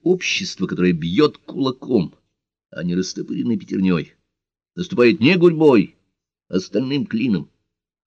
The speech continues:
Сколько у клина бывает вершин? То-то одна, и непременно стальная.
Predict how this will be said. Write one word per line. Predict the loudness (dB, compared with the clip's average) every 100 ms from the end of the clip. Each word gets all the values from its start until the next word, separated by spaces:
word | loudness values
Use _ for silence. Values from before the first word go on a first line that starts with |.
| _
Сколько | -8 0 2 4
у | 4 4
клина | 0 0
бывает | -2 -2 -2
вершин? | -2 -2 -4 -6 _ _ _
То-то | -6 -6 -6 -14 _ _
одна, | -16 -8 -4 -4 -4 _ _ _ _ _
и | -12 -4
непременно | -2 -2 -6 -4 -4 -4
стальная. | -6 -4 -2 0 -2